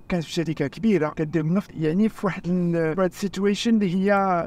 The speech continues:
السن اللي كان عندي، يلاه كان عندي ستة وعشرين عام، كنت الحمد لله كنشد مزيان صراحة. باش نخلي داك الشيء ونرجع للمغرب، عرفت كيف كنفكر.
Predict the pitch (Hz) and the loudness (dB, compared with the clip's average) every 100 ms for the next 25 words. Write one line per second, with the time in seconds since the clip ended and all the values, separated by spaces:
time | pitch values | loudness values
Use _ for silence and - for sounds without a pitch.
0 | - - - 262 269 226 196 196 160 185 | -6 -14 -4 2 4 4 2 2 2 2
1 | 254 233 180 143 196 185 156 170 160 147 | 2 2 -2 2 4 4 2 -2 -2 -2
2 | 147 170 160 151 151 - 180 156 135 139 | -2 -2 0 -2 -4 -2 0 0 -2 -2
3 | 170 160 175 254 - 240 214 - - - | -6 -2 2 0 0 0 0 -4 -14 -6
4 | 208 190 202 226 233 - 196 - - 202 | -2 0 2 4 4 2 -2 -4 -6 -8
5 | 175 175 - - 185 170 - - - 233 | -4 -8 -8 -8 -2 -2 -4 -10 -2 0
6 | - 220 - 254 240 220 - 226 220 196 | 2 0 2 2 2 2 -2 0 2 4
7 | 190 190 202 233 311 277 - - - - | 2 2 4 2 2 0 -4 -20 -20 -10
8 | - 247 254 - 277 - 254 - | -2 2 2 2 -2 0 -2 -2